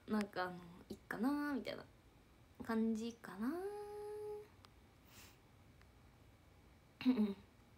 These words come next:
ね、ツボ浅いよな。なんか、「本当に笑ってるの？」みたいな。「本当に面白いと思って笑ってるのか、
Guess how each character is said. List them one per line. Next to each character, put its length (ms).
ね、 340
ツ 160
ボ 280
浅 220
い 60
よ 100
な。 200
な 80
ん 40
か、 100
「本 220
当 100
に 80
笑 240
っ 60
て 100
る 80
の？」 160
み 100
た 100
い 40
な。 100
「本 160
当 80
に 100
面 240
白 280
い 200
と 160
思 200
っ 120
て 80
笑 180
っ 100
て 120
る 80
の 100
か、 400